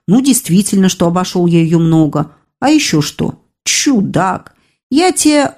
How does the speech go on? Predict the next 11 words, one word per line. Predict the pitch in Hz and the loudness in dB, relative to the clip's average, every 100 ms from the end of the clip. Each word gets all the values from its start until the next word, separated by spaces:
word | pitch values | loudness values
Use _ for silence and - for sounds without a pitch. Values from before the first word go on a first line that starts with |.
| _ - | _ -4
Вот | 190 294 294 | 0 0 0
лучше | 190 208 | 0 0
послушай, | 202 214 240 208 175 | -2 -4 -4 -2 0
расскажу, | 175 - 165 196 294 320 | -2 -2 -2 0 0 0
что | - - - | -4 -4 -4
одного | 190 170 175 185 302 | -4 -2 0 0 -2
со | - 165 | -2 0
мной | 190 226 | 0 0
было». | 156 135 120 139 - _ _ _ 214 | 0 0 -2 -4 -8 _ _ _ -2
И | 247 | -2
рассказывает. | 302 - - - - - _ | -2 -4 -6 -6 -10 -12 _